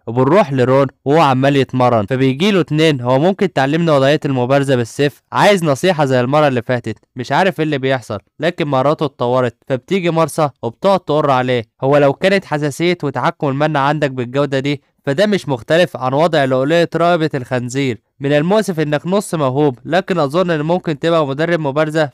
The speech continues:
في الحالة دي." فبيقعد الباقيين باصين بيتفرجوا عليها،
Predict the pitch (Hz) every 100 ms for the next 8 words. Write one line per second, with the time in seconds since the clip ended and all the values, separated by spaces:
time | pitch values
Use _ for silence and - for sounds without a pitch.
0 | - 143 123 170 170 131 135 - _ -
1 | 143 180 208 175 151 147 180 175 147 -
2 | 175 165 - 147 160 143 135 139 120